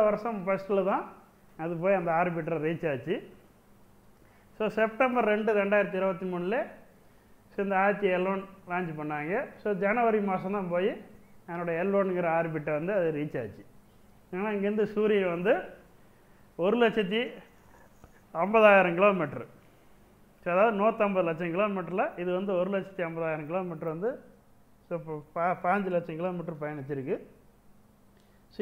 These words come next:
இதுவும் சூரியன் ஆராய்ச்சி பண்ணுறதுக்கு இஸ்ரோ செயல்படுத்தப்பட்ட வெற்றிகரமான திட்டம்.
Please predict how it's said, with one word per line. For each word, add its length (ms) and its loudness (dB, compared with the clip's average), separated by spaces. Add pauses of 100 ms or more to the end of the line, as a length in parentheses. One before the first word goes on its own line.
இதுவும் 280 -2 (180)
சூரியன் 420 0
ஆராய்ச்சி 340 0
பண்ணுறதுக்கு 420 -4 (1120)
இஸ்ரோ 220 -2 (140)
செயல்படுத்தப்பட்ட 680 -6 (880)
வெற்றிகரமான 680 -4
திட்டம். 300 -6